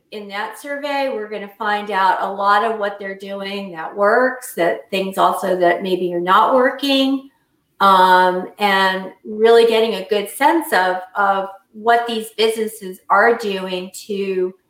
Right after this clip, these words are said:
either stay or become relevant in these really, really n-, not only different, but I mean, it's so volatile and uncertain. Like,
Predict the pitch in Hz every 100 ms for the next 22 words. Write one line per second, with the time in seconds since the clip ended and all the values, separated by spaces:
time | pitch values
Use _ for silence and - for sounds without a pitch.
0 | _ _ - 226 202 190 - - 214 214
1 | 214 190 202 196 190 - 220 185 175 180
2 | - 190 185 170 175 - 196 190 190 -
3 | 190 190 190 185 185 185 185 185 180 196
4 | _ _ _ _ _ _ _ - 262 262
5 | 285 349 466 466 220 196 214 - - 190
6 | 180 - 202 190 202 202 202 196 185 -
7 | _ _ _ _ _ _ _ - 180 247
8 | - 320 311 226 208 233 277 - 302 277
9 | 233 202 208 - 208 226 233 247 240 226
10 | 202